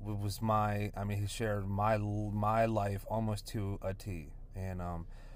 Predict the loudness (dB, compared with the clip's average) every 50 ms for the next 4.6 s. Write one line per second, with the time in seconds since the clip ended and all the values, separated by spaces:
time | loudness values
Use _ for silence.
0 | -12 -12 -12 -10 -6 -6 -4 -2 -2 -2 0 2 2 2 2 2 0 0 2 4
1 | 4 6 6 4 2 -2 -6 -10 -10 -6 -6 -2 4 6 6 8 8 8 8 8
2 | 8 6 4 0 -6 -10 -10 -10 -10 -10 -10 -6 0 2 2 2 2 0 -2 -2
3 | 0 2 2 4 4 2 0 0 0 2 2 4 4 4 4 4 2 2 0 0
4 | 0 0 0 0 2 2 4 4 4 2 -2